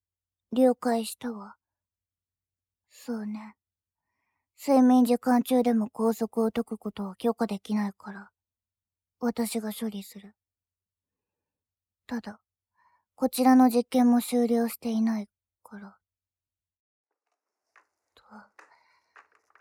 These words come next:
こっちに椅子を移動させて。行儀が悪いけれど、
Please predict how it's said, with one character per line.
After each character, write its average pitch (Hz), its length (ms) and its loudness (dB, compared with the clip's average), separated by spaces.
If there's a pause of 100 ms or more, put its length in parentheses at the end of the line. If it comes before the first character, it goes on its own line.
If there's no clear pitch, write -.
(440)
こ 247 120 -6
っ 226 80 -8 (100)
ち - 180 -6
に 208 280 -6 (880)
椅 220 120 -8
子 - 240 -10
を 208 180 -4
移 202 140 -10
動 202 200 -8
さ 202 200 -18
せ 208 200 -20
て。 208 220 -20 (3750)
行 269 260 6
儀 262 140 4
が 254 120 4
悪 254 280 4
い 247 80 4
け 226 180 -8
れ 214 100 -10
ど、 208 120 -20